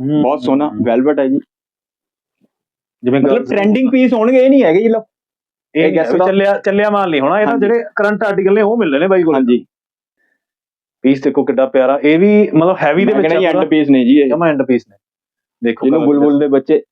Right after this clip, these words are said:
Speaker 1: ਵਾਹ ਜੀ ਵਾਹ।
Speaker 2: ਇਸ ਦੇ ਵਿੱਚ ਆਹ ਕਲਰ ਵੀ ਮਿਲ ਜੂਗਾ, ਪਿਸਤਾ ਕਲਰ ਮਿਲ ਜੂ। ਆਹ ਆਪਣੇ ਲਵੇ ਗੈਪ ਦਾ ਓਰੀਜਨਲ ਪੀਸ ਆਇਆ ਜੀ, ਇਹ ਵੀ ਫਰ ਵਾਲੇ 'ਚ।
Speaker 1: ਹੂੰ।
Speaker 2: ਕੁਝ ਬੱਚੇ ਪਸੰਦ ਕਰਦੇ ਨੇ, ਸੌਫਟ ਹੁੰਦੇ ਨੇ ਬਹੁਤ।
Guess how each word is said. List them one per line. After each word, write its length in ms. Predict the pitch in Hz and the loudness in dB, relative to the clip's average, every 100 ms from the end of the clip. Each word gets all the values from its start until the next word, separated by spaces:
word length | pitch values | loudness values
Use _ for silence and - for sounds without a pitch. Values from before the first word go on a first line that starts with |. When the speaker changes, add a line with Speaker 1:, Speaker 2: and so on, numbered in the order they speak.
| - | -8
Speaker 1:
ਵਾਹ 280 | 127 127 113 | -2 0 0
ਜੀ 120 | 104 | -4
ਵਾਹ। 240 | 101 104 - _ | -12 -14 -20 _
Speaker 2:
ਇਸ 140 | 147 143 | -2 0
ਦੇ 100 | 165 | -2
ਵਿੱਚ 180 | 165 | -2
ਆਹ 200 | 170 160 | -2 -2
ਕਲਰ 240 | 165 160 156 | -2 -2 0
ਵੀ 80 | 165 | 2
ਮਿਲ 180 | 156 | 2
ਜੂਗਾ, 200 | 151 160 165 | 2 2 2
ਪਿਸਤਾ 300 | 160 - 147 | -2 -2 -4
ਕਲਰ 200 | 147 147 | 0 0
ਮਿਲ 180 | 143 135 | 2 2
ਜੂ। 200 | 139 139 _ _ _ _ _ - | 0 -4 _ _ _ _ _ -8
ਆਹ 120 | 147 | -4
ਆਪਣੇ 200 | 160 170 | -2 0
ਲਵੇ 200 | 165 160 | 0 0
ਗੈਪ 280 | 160 147 143 | -2 0 -2
ਦਾ 140 | 135 156 | -2 -2
ਓਰੀਜਨਲ 380 | 147 139 165 | 0 0 0
ਪੀਸ 220 | 156 151 139 | 0 0 0
ਆਇਆ 180 | 131 | 0
ਜੀ, 100 | 131 | 2
ਇਹ 140 | 143 135 | 2 2
ਵੀ 80 | 147 | 0
ਫਰ 220 | - 131 | 0 -2
ਵਾਲੇ 220 | 139 135 | 2 2
'ਚ। 60 | 131 | 0
Speaker 1:
ਹੂੰ। 600 | - _ - 123 131 131 | -4 _ -8 0 2 2
Speaker 2:
ਕੁਝ 120 | 143 | 0
ਬੱਚੇ 260 | 151 - | -4 -4
ਪਸੰਦ 360 | 160 147 147 147 | -4 -4 -2 -2
ਕਰਦੇ 280 | 147 135 139 | -2 0 0
ਨੇ, 120 | 151 | 0
ਸੌਫਟ 380 | - 175 160 170 | -2 -4 -4 0
ਹੁੰਦੇ 180 | 139 123 | 2 2
ਨੇ 100 | 123 | 2
ਬਹੁਤ। 240 | 120 117 | -2 -4